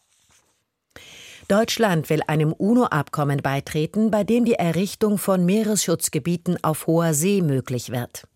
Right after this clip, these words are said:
Ein entsprechender Gesetzentwurf soll heute vom Kabinett beschlossen werden und dann in den Bundestag gehen. Bisher hat Deutschland den entsprechenden Vertrag zwar unterschrieben, für die offizielle Ratifizierung ist aber ein Gesetz nötig.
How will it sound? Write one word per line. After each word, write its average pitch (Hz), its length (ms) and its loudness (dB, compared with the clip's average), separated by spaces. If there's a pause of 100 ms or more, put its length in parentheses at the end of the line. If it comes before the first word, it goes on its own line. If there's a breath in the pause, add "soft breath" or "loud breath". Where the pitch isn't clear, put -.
(480 loud breath)
Ein 190 220 -2
entsprechender 220 560 -2
Gesetzentwurf 165 920 -2
soll 143 240 0
heute 175 280 -2
vom 151 240 -2
Kabinett 139 460 -2
beschlossen 160 520 0
werden 165 380 0
und - 260 -6
dann 143 200 -2
in 147 180 -2
den 180 200 0
Bundestag 147 640 0
gehen. - 320 -6 (600 loud breath)
Bisher 233 380 0
hat 226 180 0
Deutschland 196 520 0
den 185 100 2
entsprechenden 170 640 -2
Vertrag 160 480 -4
zwar 156 200 0
unterschrieben, 151 680 0 (320 loud breath)
für 160 160 -2
die 151 140 0
offizielle 196 580 0
Ratifizierung 180 840 -2
ist - 240 -4
aber 190 240 0
ein 180 100 -2
Gesetz 190 460 0
nötig. 131 440 -4